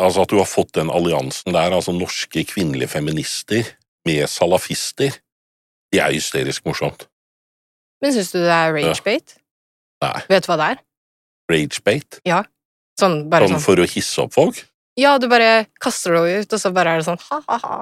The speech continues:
Speaker 2: du ble beita. Sånn som jeg da, jeg kan være sånn, «Hmm,
Speaker 1: Ja. Nei,
Speaker 2: jeg
Speaker 1: men
Speaker 2: skjønner
Speaker 1: jeg,
Speaker 2: ikke hvorfor
Speaker 1: som sagt,
Speaker 2: Norge»
Speaker 1: jeg har aldri, jeg har aldri gjort noe for å bare provosere.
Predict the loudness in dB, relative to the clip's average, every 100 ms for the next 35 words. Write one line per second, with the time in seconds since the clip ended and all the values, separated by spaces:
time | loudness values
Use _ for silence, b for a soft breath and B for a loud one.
0 | -10 -6 -2 0 0 -2 -2 -6 -4 -2
1 | 0 0 2 0 2 2 0 0 -2 -2
2 | -2 -2 -2 -6 _ _ B B B _
3 | -2 0 0 -2 -6 0 2 4 4 4
4 | 2 0 0 2 2 4 4 4 4 2
5 | 2 2 2 2 2 0 -2 _ -2 -2
6 | 0 -2 -2 -4 0 2 2 0 -6 -8
7 | -4 -4 -4